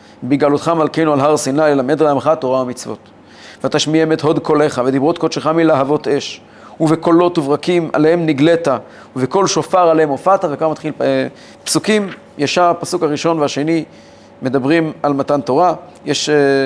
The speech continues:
כן, הפסוק הראשון זה "ויהי קולות וברכים, וברקים, וענן כבד על ההר, וקול שופר חזק מאוד".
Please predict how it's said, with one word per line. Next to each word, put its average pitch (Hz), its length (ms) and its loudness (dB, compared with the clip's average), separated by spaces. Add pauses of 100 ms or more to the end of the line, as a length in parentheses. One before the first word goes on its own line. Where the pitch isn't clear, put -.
(100)
כן, 170 180 0 (500)
הפסוק 160 200 0
הראשון 156 300 2
זה 139 320 2
"ויהי 147 120 2
קולות 147 280 0
וברכים, 135 420 -2
וברקים, 139 580 -2
וענן 139 240 0
כבד 139 240 0
על 143 80 0
ההר, 156 160 4
וקול 151 180 -2
שופר 160 280 -2
חזק 165 280 0
מאוד". 147 260 -4